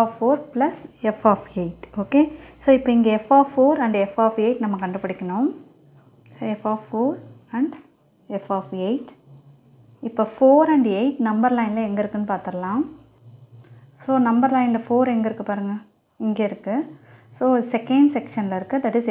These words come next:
f of x equal to five x squared minus one. F of x is equal to five x squared minus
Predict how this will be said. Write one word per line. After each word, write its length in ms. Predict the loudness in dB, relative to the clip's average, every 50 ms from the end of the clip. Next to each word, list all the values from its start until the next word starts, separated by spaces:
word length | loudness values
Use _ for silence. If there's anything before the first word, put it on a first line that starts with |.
| -2 0
f 40 | 0 0 0
of 120 | 0 0 -4 -8
x 140 | -6 -6 -6
equal 220 | -6 -4 -4 -4 -4 -4
to 40 | -6 -4 -2
five 220 | -2 0 0 0 -2 -2 -4
x 40 | -8 -10
squared 300 | -6 -4 -2 -2 -2 -4 -4
minus 300 | -6 -6 -6 -6 -8 -10 -10 -10 -6 -4
one. 120 | -4 -4 -4 -6 -10 -20 -20 -20 -20 -20 _ _ _ _ _ _ _ _ _ _ _ _ _ _ _ _ _ _ _ _ _ _ _ _ _ _ _ _ _ _ -14 -12 -12 -12
F 60 | -10 -8 -8 -6
of 180 | -6 -8 -8 -10 -10 -10
x 40 | -12 -16 -20 _ -14 -14
is 100 | -12 -10 -12 -12
equal 360 | -12 -14 -16 -14 -12 -12 -12 -12 _ -8
to 60 | -8 -8 -8 -10 -12 -12 -12 -12 -12
five 260 | -10 -8 -8 -8 -6 -8 -10
x 60 | -10 -12 -18 _
squared 460 | -12 -10 -8 -8 -8 -8 -8 -10 -12 _ _ _ _ -12 -12
minus 360 | -10 -10 -10 -10 -12 -14 -16